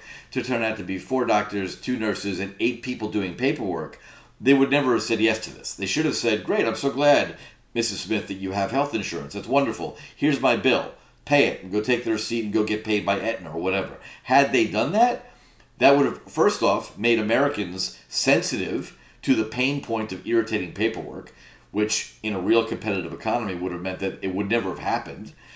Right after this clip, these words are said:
Um, and it would have never have led to this, this burnout and this burgeoning stress on doctors' offices,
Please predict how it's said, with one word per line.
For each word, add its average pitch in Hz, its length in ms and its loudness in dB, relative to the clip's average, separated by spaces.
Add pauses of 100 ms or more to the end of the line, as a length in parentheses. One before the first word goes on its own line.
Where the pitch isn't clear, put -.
(280)
Um, 101 560 0 (560)
and 113 120 -4
it 113 60 0
would 120 120 2
have 113 60 -4
never 123 280 2
have 98 80 -2
led 110 200 4
to 104 60 -8
this, 101 200 -4
this 101 160 -6
burnout 107 420 0
and 98 100 -8
this 92 80 -8
burgeoning 101 440 -2
stress 107 400 -4
on 104 120 -6
doctors' 107 380 -4
offices, 87 400 -8